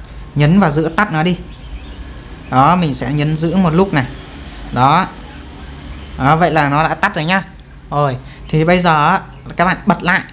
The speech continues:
thì nó sẽ tự động, ừ, ghép lại làm một nha các bạn. Đây, mình sẽ bật lại này. Đó.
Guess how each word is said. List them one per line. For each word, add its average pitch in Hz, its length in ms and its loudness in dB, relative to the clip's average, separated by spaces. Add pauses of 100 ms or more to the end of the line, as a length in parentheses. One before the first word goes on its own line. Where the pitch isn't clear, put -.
(200)
thì 147 280 -2
nó 139 160 2
sẽ 143 180 -4
tự 175 220 0
động, 185 160 4 (280)
ừ, 135 60 -6 (300)
ghép 233 260 0
lại 165 240 -4
làm 143 220 0
một 147 240 0
nha 175 120 0
các 170 120 0
bạn. 175 200 0
Đây, 147 160 0 (140)
mình 123 160 0
sẽ 120 140 -4
bật 147 160 -2
lại 131 160 -2
này. 127 120 -2 (2250)
Đó. 151 420 4